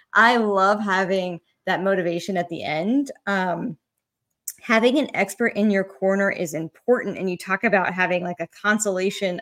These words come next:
of support. So you could be one of the stars in somebody's constellation of support by helping give them voice on what they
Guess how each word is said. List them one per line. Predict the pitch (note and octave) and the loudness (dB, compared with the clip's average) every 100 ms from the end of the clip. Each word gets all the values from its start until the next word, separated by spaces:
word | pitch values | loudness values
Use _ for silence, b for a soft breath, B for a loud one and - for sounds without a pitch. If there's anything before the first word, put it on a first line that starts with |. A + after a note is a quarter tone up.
| - | -4
of | - D#3 | -4 -4
support. | - D#3+ - - G3+ - - | -8 -10 -8 0 0 0 -4
So | - E3+ E3 B B B B | -4 -2 -4 B B B B
you | F#3 G3 C4 C#4 | -4 2 2 2
could | C#4 F3+ | 0 -6
be | - A#3+ A#3 | -4 -2 -2
one | F#3 F#3+ | 0 -2
of | F#3+ | -2
the | F#3+ | -4
stars | - G#3+ G#3+ G#3 F#3+ | -2 2 6 6 2
in | F3+ | -4
somebody's | - F#3 F3 E3+ E3 - - | -4 -4 -4 -6 -10 -18 -8
constellation | G3+ F#3+ F3+ F#3 F3+ E3+ | -4 -2 -2 -4 -4 -6
of | D#3+ | -10
support | D3 - B3 A3+ | -12 -6 0 2
by | E3+ | 0
helping | F#3+ D#3 F#3 F3+ - E3+ D#3+ | -4 -4 -6 -6 -4 -4 -4
give | F#3 F3 | -6 -4
them | F3+ E3+ | -4 -6
voice | D3 E3+ F#3 E3+ E3 - | -6 -4 -2 -2 -4 -4
on | E3+ | -4
what | F3 F3+ | -4 -2
they | F3 F3 | 0 0